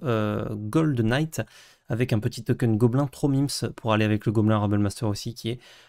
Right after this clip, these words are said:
extra, extra mims, qui est dispo aussi en version, euh, non foil et en version foil. Euh, euh, quatrième, non, je sais plus où j'en suis. Oui, quatrième Secret Lair, euh, avec, euh, la première partie, en fait, qui est en deux parties.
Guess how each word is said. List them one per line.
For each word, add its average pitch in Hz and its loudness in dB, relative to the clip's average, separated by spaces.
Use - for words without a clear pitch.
extra, - 0
extra - -2
mims, 117 2
qui - 2
est 123 6
dispo 120 0
aussi 139 0
en 127 2
version, 120 0
euh, 110 2
non 117 4
foil 120 0
et 156 4
en 147 0
version 113 -2
foil. 143 -4
Euh, 104 2
euh, 110 2
quatrième, 160 0
non, 110 0
je 107 -8
sais 123 -4
plus 151 -4
où - -2
j'en 131 2
suis. 101 -2
Oui, 104 0
quatrième 151 0
Secret - -4
Lair, 135 -2
euh, 104 2
avec, 104 -4
euh, 104 2
la 101 2
première 170 0
partie, 170 -2
en 160 -6
fait, 127 -2
qui 135 -4
est 127 -4
en 120 0
deux 113 2
parties. 120 -4